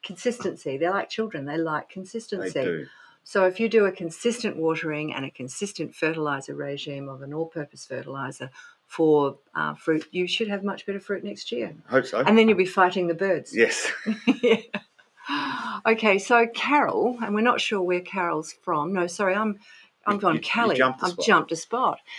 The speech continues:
Speaker 1: Kelly from Valentine in New South Wales, she's got a beautiful goldfish plant that's been growing in a pot for about a year or two,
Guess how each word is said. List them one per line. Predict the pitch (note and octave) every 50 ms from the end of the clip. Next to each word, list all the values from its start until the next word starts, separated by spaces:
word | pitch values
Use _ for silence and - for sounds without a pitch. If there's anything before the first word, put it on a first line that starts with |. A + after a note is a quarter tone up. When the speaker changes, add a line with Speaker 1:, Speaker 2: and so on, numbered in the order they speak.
| - - - _ -
Speaker 1:
Kelly | - A#3+ B3+ B3+ C4+ C4+ C4 B3
from | B3+ - G3+ G3 E3+
Valentine | F#3+ F3+ F3+ F#3 G3+ G#3 G3 F#3 G3 E3+ E3
in | D#3+ D#3+
New | E3 E3+ E3+
South | - - E3+ D#3+ D#3+ - -
Wales, | F3+ E3 D#3+ D#3+ D#3+ D#3+
she's | - A3+ A3+ -
got | - B3 A3
a | G3
beautiful | - - G3 G#3+ A3+ - - A3+
goldfish | G#3 - E3+ E3 E3+ E3+ - - E3 E3 -
plant | _ - D3 C#3 C#3 - -
that's | D#3 D3 -
been | - E3+ E3+
growing | E3 F3+ F3 F3 F3+ F#3 F#3+
in | F#3
a | E3+
pot | F3 - - E3+ - - -
for | F3
about | D#3 D#3+ D#3 D3+
a | D3+
year | D#3 D3+ D#3 D3+ D3
or | D3+
two, | - - - - - - -